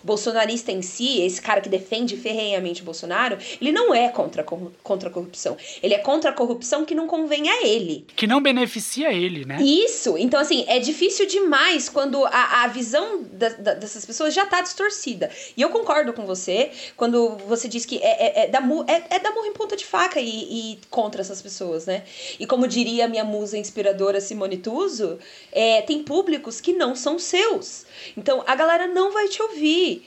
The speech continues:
Speaker 1: E o, um, um dado que, que, que, que eu tava observando essa semana é que a galera que é muito lulista, né, que vai votar,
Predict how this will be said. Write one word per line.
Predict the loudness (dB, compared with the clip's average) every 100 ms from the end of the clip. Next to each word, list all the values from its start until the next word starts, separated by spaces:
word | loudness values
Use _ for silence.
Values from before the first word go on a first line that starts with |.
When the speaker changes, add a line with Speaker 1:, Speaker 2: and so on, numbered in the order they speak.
| -20 -10
Speaker 1:
E | -2 0 0 -2 -2
o, | -4 -4 -4
um, | -4 -2
um | 2
dado | 2 2 0
que, | -6 -6 -6 -6 -10
que, | -10 -8 -10
que, | -12 -12 -14 -8
que | -6
eu |
tava | -2 0 0
observando | -4 -8 -6 -6
essa | -8
semana | -12 -6 -4 -4 -8 -16 -20 -14
é | -4 -4
que | 0 0 2 2
a | 2
galera | 4 4 4
que | 2 2
é |
muito | 2 2 0
lulista, | 2 2 2 0 -2 -2 -6 -4 -4 0
né, | 2 2 0 -12 -16 -14
que | -6 -4 -4
vai | -4 2 2
votar, | 2 0 4 4